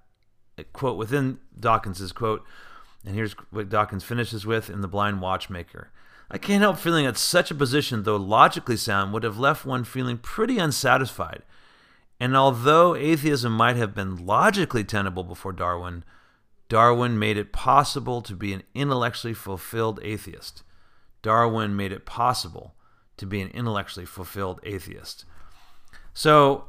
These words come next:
we've seen the development in the nineteenth century of methodological naturalism. This is not philosophical naturalism, which I defined in the last episode. And let me define it. Let me just repeat that definition.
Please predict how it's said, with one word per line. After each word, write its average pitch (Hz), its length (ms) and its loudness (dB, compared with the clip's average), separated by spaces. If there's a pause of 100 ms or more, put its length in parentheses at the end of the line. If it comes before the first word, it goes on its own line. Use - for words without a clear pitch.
we've 139 200 -2
seen 185 460 0
the 123 60 0
development 120 640 4
in 113 80 -8
the 110 60 -4
nineteenth 113 380 -4
century 113 500 -8
of 104 260 -8 (120)
methodological 123 1600 4
naturalism. 107 1000 -2 (460)
This 123 140 -2
is 127 120 -2
not 117 320 4
philosophical 156 800 4
naturalism, 113 720 0 (260)
which 117 200 -4
I 117 80 2
defined 113 680 0 (400)
in 120 140 -2
the 107 100 0
last 120 640 4
episode. 110 540 -8
And 101 80 -10
let 107 100 -8
me 107 80 -8
define 113 380 -4
it. 107 160 -6 (140)
Let 113 140 -8
me 110 80 -4
just 107 260 -8
repeat 135 340 -6
that 110 180 -2
definition. 110 720 -4